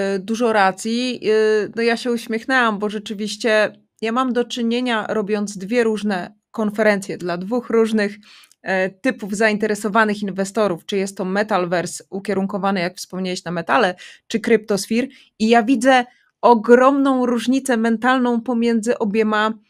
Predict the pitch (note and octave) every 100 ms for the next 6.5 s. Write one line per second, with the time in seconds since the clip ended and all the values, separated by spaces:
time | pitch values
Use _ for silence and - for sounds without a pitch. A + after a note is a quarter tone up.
0 | _ _ - G#3+ A3 A3 A3+ B3 D4 D#4+
1 | A#3+ G3+ G3+ F3+ F#3+ - D#3+ E3+ - C#4
2 | C#4 C#4+ D4+ C4 D4 C#4 _ _ _ -
3 | C4 C#4 C#4 C#4 C#4 C#4 C4 B3 C#4 C#4
4 | C4+ C4+ C4+ A3 C4 C4+ C4+ C4 C4 C4
5 | A3+ B3+ B3 G#3+ B3+ B3+ - B3+ A#3 B3
6 | A3 B3+ B3 B3+